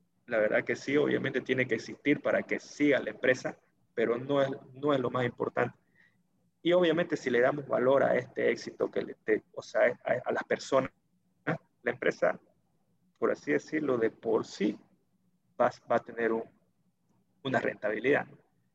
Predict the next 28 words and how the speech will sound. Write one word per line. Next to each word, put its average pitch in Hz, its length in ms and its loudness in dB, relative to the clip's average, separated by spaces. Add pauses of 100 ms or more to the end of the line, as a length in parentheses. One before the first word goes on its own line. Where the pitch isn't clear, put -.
(880)
Eh, 143 400 2
entonces, 165 400 -2
como 151 260 0
es, 190 160 0 (280)
para 131 180 2
mí 147 160 -4
el 165 140 2
éxito 143 400 0
es, 139 200 -2 (180)
es 127 140 -6
terminar 123 400 0
algo. 147 460 2
En 123 140 -2
las 120 120 0
empresas, 139 560 -2 (720)
eh, 117 120 -8
nunca 165 280 0
se - 120 -2
acaba - 600 -2
porque 101 600 0
termina 127 320 -4
el 127 100 2
año, 127 280 -2
vuelve, 123 480 0
tenés 113 300 -10
que - 100 -8
seguir, 123 380 -4
digamos, - 260 -18